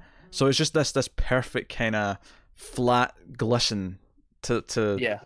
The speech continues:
Speaker 1: the bottom of the scene. It's, it's really, really beautiful and pretty stuff.
Speaker 2: Oh, it is, yeah. And then, and like I say, then, you know, after that swerve at the, the other end, it, it starts going back the other way, and it changes to, okay,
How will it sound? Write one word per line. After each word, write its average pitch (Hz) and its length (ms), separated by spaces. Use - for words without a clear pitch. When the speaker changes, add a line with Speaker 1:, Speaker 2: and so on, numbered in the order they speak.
Speaker 1:
the 113 100
bottom 104 240
of 101 60
the 101 60
scene. 101 320
It's, - 280
it's - 160
really, 180 300
really 131 200
beautiful 104 420
and 98 100
pretty 95 180
stuff. - 420
Speaker 2:
Oh, 113 180
it 101 80
is, 98 240
yeah. 107 240
And 131 80
then, 151 160
and 160 160
like 151 100
I - 20
say, 131 180
then, 123 220
you 127 120
know, 117 60
after 117 260
that 110 160
swerve 110 380
at 113 80
the, 113 200
the 120 100
other 107 180
end, 110 320
it, 117 240
it 117 160
starts 113 260
going 110 160
back 113 160
the 113 80
other 110 120
way, 107 200
and 104 100
it 110 120
changes 113 420
to, 117 160
okay, 110 320